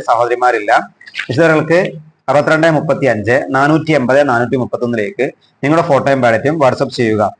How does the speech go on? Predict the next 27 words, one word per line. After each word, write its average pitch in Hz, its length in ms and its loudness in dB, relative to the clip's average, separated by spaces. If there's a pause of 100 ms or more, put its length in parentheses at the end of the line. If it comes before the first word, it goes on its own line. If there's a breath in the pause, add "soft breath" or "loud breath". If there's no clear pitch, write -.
(260 soft breath)
അത് 143 160 4
അപ്പോസ്തലൻ 170 360 0 (140)
മുസ്ലിം 143 300 0
യുവാവ്, 110 340 4
റീസ്ന 147 400 2
സുന്നിയാണ്, 127 440 0 (160)
വയസ്സ് 147 260 2
ഇരുപത്തിയാറ്, 117 540 2 (440)
ഉയരം 160 240 2
നൂറ്റി 156 260 0
എഴുപത്തിയഞ്ച്, 135 680 0 (200)
വെയിറ്റ് 143 280 0 (120)
എഴുപതാണ്, 123 440 2 (360)
നിറം 156 200 2 (240)
മീഡിയം 139 340 2
വൈറ്റ് 120 340 0
ആണ്, 104 120 -2 (600)
വിദ്യാഭ്യാസം 160 440 2 (180)
എം 139 160 0
ബി 147 160 4
എ - 80 2
കഴിഞ്ഞതാണ്, 120 440 2 (180)
ജോലി 147 220 0
ചെയ്യുന്നത് 151 260 -2
ഗൾഫിലെ 131 300 2
ഒരു 143 140 0
കമ്പനിയിലാണ്, 117 540 0